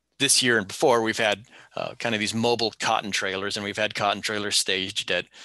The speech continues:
various pest control dealers and various sites throughout the county, and we would allow for remote drop-off of containers. And then we'd have our recycler come up on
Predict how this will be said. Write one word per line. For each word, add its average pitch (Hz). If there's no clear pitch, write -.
various 101
pest -
control 101
dealers 95
and 90
various 90
sites -
throughout 92
the 95
county, 101
and 95
we 92
would 95
allow 90
for 98
remote 95
drop-off 90
of -
containers. 87
And 85
then 90
we'd 90
have 92
our 87
recycler 92
come 95
up 92
on 87